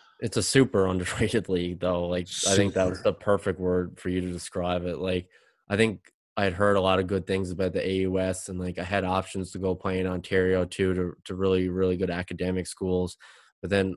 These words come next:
Speaker 1: I just thought, like, I'd really been missing out on kind of that A U S experience. And I spent most of my junior career living away from home, I guess, in a Quebec environment, a French environment. So I thought, "Well, I wanna play the best hockey I can," and, and I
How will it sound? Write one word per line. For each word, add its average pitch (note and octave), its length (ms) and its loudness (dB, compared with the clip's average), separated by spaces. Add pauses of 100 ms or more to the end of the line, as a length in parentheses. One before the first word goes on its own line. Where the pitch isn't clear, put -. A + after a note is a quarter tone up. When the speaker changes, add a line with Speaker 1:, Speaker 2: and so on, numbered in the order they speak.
(140)
Speaker 1:
I G2 80 0
just F#2+ 240 -4
thought, F#2+ 260 0
like, F#2+ 140 -4
I'd F2+ 160 -4
really F#2+ 180 4
been F#2 220 -2
missing F#2 320 -4
out F#2 180 0
on F2+ 80 -4
kind F#2 180 -6
of F2+ 100 -4
that F2+ 200 -2
A F#2+ 120 0
U F#2 200 0
S F#2 160 -2
experience. F#2 640 -2 (280)
And G2 80 2
I - 20 2
spent G2 300 2
most F#2+ 240 2
of G2 40 -2
my F#2 100 4
junior F#2 340 2
career F#2 360 2
living F2+ 520 0 (160)
away F#2 260 2
from F2+ 140 -6
home, F2+ 220 0
I F2 80 -2
guess, F2+ 200 -2
in F2+ 220 -4
a D#2+ 40 -8 (140)
Quebec F2+ 320 0
environment, F2 520 -2
a F2 40 -4
French F2+ 300 -2
environment. F2 600 -4 (320)
So G2+ 140 0
I F#2 60 6
thought, F#2+ 340 4 (340)
"Well, F2+ 120 -10
I F2+ 220 -4
wanna F#2+ 240 4
play F#2+ 140 2
the F#2 80 2
best F2+ 240 0
hockey F2+ 360 -2
I F2 80 -2
can," F2+ 320 -2
and, E2+ 100 -6
and F2+ 160 -4
I F2 100 -4